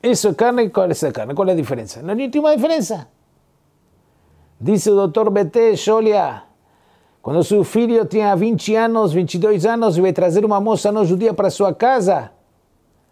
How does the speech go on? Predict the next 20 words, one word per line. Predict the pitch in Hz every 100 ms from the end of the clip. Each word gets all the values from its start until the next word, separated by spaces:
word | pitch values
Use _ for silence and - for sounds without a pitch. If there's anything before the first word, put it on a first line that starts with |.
| _ _ _ _
e | 165
você | 190 - 240
vai | 226
dizer, | 208 240 180
"Pero, | 226
meu | 220 233 240 233
filho, | - 247 247
você | 233 226
não | 233
pode, | - 262
você | 240 233 - 240 233 226
é |
judeu, | 185 214 254 240
você | -
tem | 226
que |
casar | 226 220 180
com |
uma | 226 220
judia. | 190 214 302 285 233 151